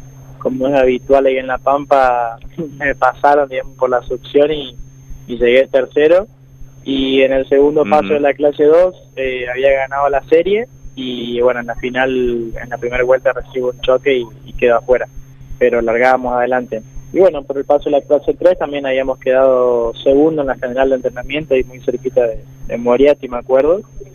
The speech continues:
Speaker 1: Y después, bueno,
Speaker 2: Claro.
Speaker 1: tuve que ceder el, el motor a, a Santero, en ese caso era mi compañero de equipo que se le había roto y, y bueno, ya no, no estuvimos del todo firmes después del, del fin de semana.
Speaker 2: Y bueno,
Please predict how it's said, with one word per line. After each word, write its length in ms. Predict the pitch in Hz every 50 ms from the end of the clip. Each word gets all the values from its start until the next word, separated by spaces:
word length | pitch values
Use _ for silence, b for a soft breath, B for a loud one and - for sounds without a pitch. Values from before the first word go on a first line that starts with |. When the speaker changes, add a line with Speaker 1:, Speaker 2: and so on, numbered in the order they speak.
| - - - - - - - -
Speaker 1:
Y 80 | - 135
después, 320 | 131 131 127 - - 135
bueno, 160 | 131 131 107 82
Speaker 2:
Claro. 100 | - -
Speaker 1:
tuve 160 | 131 127 123
que 100 | - 120
ceder 280 | - - 131 123 127 127
el, 340 | 131 127 123 123 123 120 131 135
el 60 | 131
motor 320 | 123 127 131 127 - 139 139
a, 380 | 135 131 127 123 123 120 113
a 260 | - - - 123 123 -
Santero, 400 | 143 131 131 131 151 151 151 147
en 80 | 139
ese 220 | 139 123 - 131 127
caso 200 | 131 131 - 135
era 120 | 131 127
mi 80 | 123 120
compañero 400 | 123 120 127 120 123 127 123 131
de 60 | 123
equipo 260 | 127 131 135 - 135
que 120 | 123 117
se 80 | - -
le 100 | - 113
había 180 | 113 120 120 123
roto 320 | - 127 131 131 - 147
y, 200 | 131 123 117 - - - - -
y 60 | - 117
bueno, 180 | 117 117 - - - - - -
ya 140 | - 117 117
no, 260 | 117 117 117 113 110 110 - - - - -
no 140 | - 123 123
estuvimos 420 | 127 - 123 123 123 123 120 120
del 100 | 120 113
todo 220 | - 120 120 120 117
firmes 340 | - 135 123 123 120 117
después 340 | 113 110 - 117 117 117 113
del, 200 | - - - 131
del 80 | 123 -
fin 160 | 131 123 120
de 60 | 117
semana. 300 | 127 - 120 - 110 - - - - - - - - - 131 - - - - - - - - - - - - - - - - -
Speaker 2:
Y 80 | -
bueno, 300 | 107 120 123 117 110 104